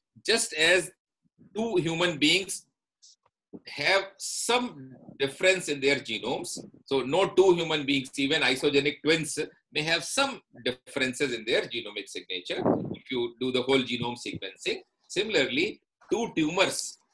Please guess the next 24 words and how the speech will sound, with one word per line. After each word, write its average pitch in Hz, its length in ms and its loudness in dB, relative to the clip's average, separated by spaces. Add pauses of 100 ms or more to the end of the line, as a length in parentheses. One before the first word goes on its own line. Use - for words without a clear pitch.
arising 139 500 0
from 156 380 -6
two 185 220 2
different 185 580 0 (380)
stem 190 340 2
cells, - 460 -8 (360)
it 120 100 -6
is 139 100 -2
believed 156 360 2
that 170 160 0
cancer 123 440 -2
arises 131 340 0
from 135 220 -6
the 110 100 -6
stem 107 320 -6
cells. - 460 -14 (280)
So 165 440 -4 (440)
tumors 156 400 -2
of 143 180 -2
the 135 180 0
two 214 200 -2
stem 131 260 -4
cells, 151 600 -2 (440)
uh, 104 120 -8